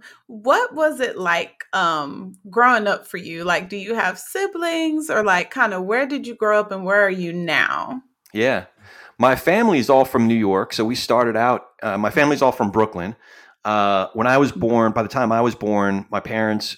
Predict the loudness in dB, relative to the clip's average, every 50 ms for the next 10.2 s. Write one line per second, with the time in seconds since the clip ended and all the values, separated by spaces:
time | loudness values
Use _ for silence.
0 | _ _ -6 -2 0 2 2 2 0 -2 -6 -6 -2 -2 -2 -2 0 0 0 2
1 | 2 2 0 0 -2 -2 -2 0 0 -2 -2 -2 -2 -2 -2 -2 -4 -4 -6 -6
2 | -6 -8 -10 -12 _ _ _ _ _ _ _ _ _ _ _ _ -4 -2 0 0
3 | 0 2 2 4 4 4 4 4 2 0 0 0 -2 -2 -2 -2 -2 -2 0 2
4 | 2 2 2 0 -2 -2 0 0 0 -2 -2 -4 -4 -2 0 0 0 0 0 -2
5 | -2 -2 -4 -6 -4 -4 -4 -4 -4 -4 -2 -2 -2 -4 -6 -8 -10 -8 -4 0
6 | 0 0 0 -2 -6 -14 -16 _ _ _ _ _ _ _ -4 -4 -4 2 4 6
7 | 6 6 6 4 4 6 6 6 6 6 4 4 6 6 4 2 0 -2 -2 -2
8 | -2 -4 -4 -2 0 0 2 2 0 -2 -4 -6 -6 -6 -8 _ _ _ _ -20
9 | _ _ _ _ _ -2 0 2 2 2 2 0 0 -2 4 4 2 4 4 6
10 | 6 6 6 6